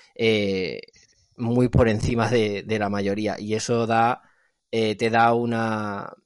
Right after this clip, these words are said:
te da ciertos tips a la hora de decir, joder, qué, qué, en qué activos están, ¿no? O qué tipo de cliente tienen que es premium, ¿no? Y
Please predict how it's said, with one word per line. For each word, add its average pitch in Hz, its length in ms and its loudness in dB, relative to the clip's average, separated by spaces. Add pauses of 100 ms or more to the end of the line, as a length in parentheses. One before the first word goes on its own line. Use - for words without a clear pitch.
(320)
te 127 100 -2
da 123 160 4
ciertos 131 440 0
tips - 280 -6
a 127 100 4
la 117 120 2
hora 117 160 2
de 117 100 2
decir, 117 260 -2
joder, - 360 -4
qué, 113 420 -4
qué, 113 460 0
en 110 120 -6
qué 123 100 0
activos 120 420 -2
están, 104 340 -4
¿no? 113 120 -6
O 113 340 -4
qué 127 140 0
tipo 123 260 0
de 120 120 4
cliente 117 380 -4
tienen 123 360 -6
que 110 180 -6
es - 120 -14
premium, 95 460 -10
¿no? 120 220 -8 (520)
Y 104 500 -8